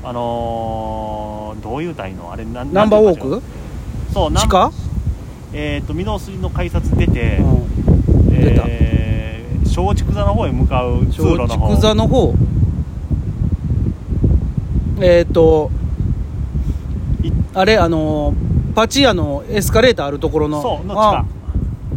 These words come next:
Speaker 2: の地下？うんうんうん。
Speaker 1: にあんねん。
Speaker 2: あ、あるの？あんなとこに。
Speaker 1: そうやね。あっこが意外と穴場。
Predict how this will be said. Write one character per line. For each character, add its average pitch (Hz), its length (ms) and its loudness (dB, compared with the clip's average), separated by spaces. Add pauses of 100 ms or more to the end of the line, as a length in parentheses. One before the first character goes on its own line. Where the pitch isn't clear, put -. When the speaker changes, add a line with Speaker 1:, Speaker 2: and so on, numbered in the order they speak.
Speaker 2:
の 339 160 2
地 - 160 -10
下？ 196 140 2
う - 60 -4
ん - 20 0
う 170 40 2
ん 135 380 0
う - 40 -8
ん。 - 20 -10
Speaker 1:
に 170 80 -10
あ 101 80 -4
ん - 60 -8
ね - 40 -6 (240)
ん。 - 60 0
Speaker 2:
あ、 208 140 6
あ 214 40 2
る 269 80 0
の？ 147 140 -4
あ - 20 -6
ん 147 60 -4
な 147 100 -4
と - 80 -8
こ 117 80 -6
に。 113 60 -10 (200)
Speaker 1:
そ - 100 -6
う - 20 -8
や 113 60 -8
ね。 104 100 -2 (100)
あ 120 60 -6
っ - 100 -4
こ 117 100 -4
が 104 120 -8
意 120 80 -10
外 175 180 -8
と 160 140 -6
穴 131 200 -4
場。 156 140 -2